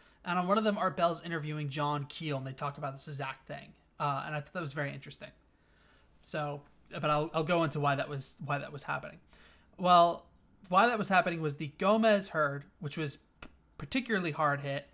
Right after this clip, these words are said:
uh, had been in the Dulce area for a long time, and they might have been trying to see if something was happening in the genetics of that group of cattle, because they didn't seem interested in the non-indigenous cattle. So cattle that were from the area, spent a long time, that had been there during these, uh,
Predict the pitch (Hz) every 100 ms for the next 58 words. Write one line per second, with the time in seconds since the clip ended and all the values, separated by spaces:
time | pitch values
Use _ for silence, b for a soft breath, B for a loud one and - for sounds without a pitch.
0 | b b b - 175 165 147 170 170 208
1 | 190 165 143 165 151 160 147 147 147 -
2 | 151 139 143 143 139 - 151 139 147 151
3 | 156 202 226 214 - 196 180 - 185 -
4 | 180 175 170 143 - 160 170 160 151 139
5 | 143 143 175 196 160 165 - 170 151 147
6 | - 196 208 151 156 - B B B -
7 | 151 165 160 208 214 202 190 190 - 190
8 | 180 185 - 170 160 151 143 143 147 139
9 | 139 143 135 - 147 - - B B -
10 | - 196 220 226 208 175 151 - 202 190
11 | 185 165 165 160 156 - - 160 147 156
12 | 185 185 170 151 151 143 143 156 185 185
13 | 151 143 160 175 160 151 147 139 156 147
14 | 139